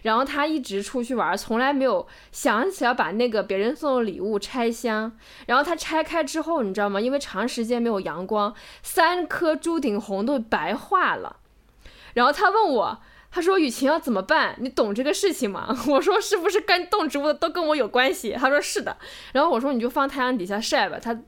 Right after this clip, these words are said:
叶绿素自然会回来的，然后到时候会开花。”然后他就现在开了。然后我就感觉开了之后呢，啊，大家好好看啊，就开完之后呢，我说：“那你们怎么办？不种盆儿里吗？”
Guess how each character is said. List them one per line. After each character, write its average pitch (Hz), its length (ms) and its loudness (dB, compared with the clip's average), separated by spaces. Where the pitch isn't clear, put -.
叶 277 220 2
绿 240 100 -4
素 247 220 -4
自 247 100 -2
然 202 140 2
会 226 80 -2
回 214 200 -6
来 196 120 -2
的， 185 120 -2
然 170 120 -4
后 196 80 -4
到 214 100 0
时 208 80 -4
候 202 80 -2
会 208 60 -2
开 208 220 -4
花。” 196 280 -2
然 233 120 2
后 277 80 4
他 294 140 0
就 294 100 2
现 285 140 0
在 240 60 0
开 240 320 0
了。 - 240 -2
然 277 160 2
后 403 100 6
我 277 80 4
就 330 120 -2
感 233 180 2
觉 247 100 2
开 302 220 -2
了 302 140 4
之 294 160 -4
后 302 180 2
呢， 240 220 0
啊， - 140 -2
大 - 100 2
家 370 140 4
好 294 160 0
好 294 160 2
看 311 260 0
啊， 247 140 0
就 247 140 -2
开 311 180 -2
完 294 160 2
之 302 140 -4
后 311 160 0
呢， 214 200 0
我 208 120 0
说 269 180 -4
：“那 311 60 2
你 240 100 0
们 208 160 -2
怎 190 160 -4
么 - 20 -10
办？ 202 180 -2
不 226 100 -4
种 269 160 0
盆 233 160 -4
儿 190 40 0
里 214 140 2
吗？” 180 220 -4